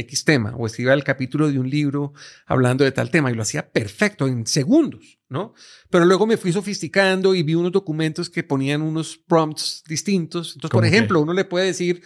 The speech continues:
Speaker 1: eh, uno le puede decir a la máquina el tono con el que uno quiere que escriba. Entonces uno, por ejemplo, escriba un texto de dos párrafos para, para un producto, eh, no sé, un computador,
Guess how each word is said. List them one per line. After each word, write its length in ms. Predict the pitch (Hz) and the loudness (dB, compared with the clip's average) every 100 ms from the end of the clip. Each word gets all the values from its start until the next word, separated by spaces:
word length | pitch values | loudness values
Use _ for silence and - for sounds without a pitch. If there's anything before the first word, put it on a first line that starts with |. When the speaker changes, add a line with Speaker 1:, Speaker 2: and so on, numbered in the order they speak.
| - - - _ - | -20 -20 -20 _ 2
Speaker 1:
eh, 560 | 170 175 165 156 139 127 117 98 _ _ _ _ _ _ _ | 4 4 2 2 0 -2 -6 -10 _ _ _ _ _ _ _
uno 160 | 151 180 | 2 4
le 100 | 214 | 2
puede 480 | 214 185 196 - _ _ _ _ _ _ - | 2 -2 -2 -6 _ _ _ _ _ _ 0
decir 480 | 185 165 208 226 - | 2 2 0 -2 -2
a 100 | 180 | -2
la 140 | 156 165 | -2 -2
máquina 420 | 165 190 208 - | -4 -4 -6 0
el 280 | 165 156 - | 2 2 2
tono 300 | 233 226 233 | 0 2 0
con 120 | 226 | -2
el 80 | 190 | -2
que 120 | 180 | 0
uno 160 | 175 180 | -2 -2
quiere 260 | 196 196 196 | -4 -4 -2
que 140 | 185 | -4
escriba. 380 | 147 - 220 123 | -2 -2 0 0
Entonces 240 | 120 - | -4 -14
uno, 180 | 175 180 | -12 -12
por 140 | - | -8
ejemplo, 340 | 156 160 120 - - - - - | -6 -6 -8 -10 -18 -20 -16 0
escriba 500 | 160 - 226 233 247 | 0 2 4 4 2
un 160 | 240 | -2
texto 720 | 240 226 - - 262 320 _ | -2 -2 -2 -4 -4 -4 _
de 140 | 170 170 | 0 2
dos 200 | 185 180 | 2 2
párrafos 540 | 214 208 226 - 247 | 2 2 -2 -4 -8
para, 460 | - 196 180 156 _ | 0 2 2 0 _
para 600 | 170 165 160 151 143 135 | -2 0 0 2 0 -2
un 180 | 190 190 | -4 -4
producto, 880 | 202 208 220 220 _ 226 226 226 _ _ _ _ _ _ _ | 0 0 0 -8 _ -2 -2 -4 _ _ _ _ _ _ _
eh, 840 | 160 160 156 139 139 131 117 - | 2 2 2 -2 -4 -6 -8 -12
no 120 | - - | -12 -6
sé, 160 | 139 | -6
un 240 | 113 135 139 | -6 -12 -2
computador, 760 | 196 190 202 156 185 269 _ | -2 0 0 4 4 0 _